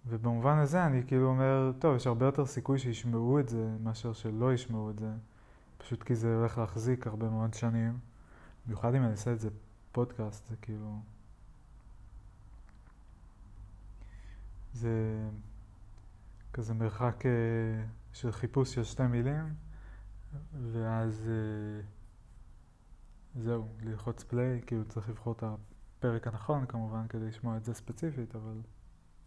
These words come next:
anyway, who knows?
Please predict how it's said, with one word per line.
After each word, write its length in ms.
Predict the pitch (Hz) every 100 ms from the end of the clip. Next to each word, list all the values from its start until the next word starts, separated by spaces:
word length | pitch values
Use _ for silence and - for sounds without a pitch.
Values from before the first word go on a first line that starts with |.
| - - - - - - - - - - - - - - - - - - - - - - - - - 127
anyway, 440 | 123 117 113 117
who 180 | 131 127
knows? 520 | 117 113 113 113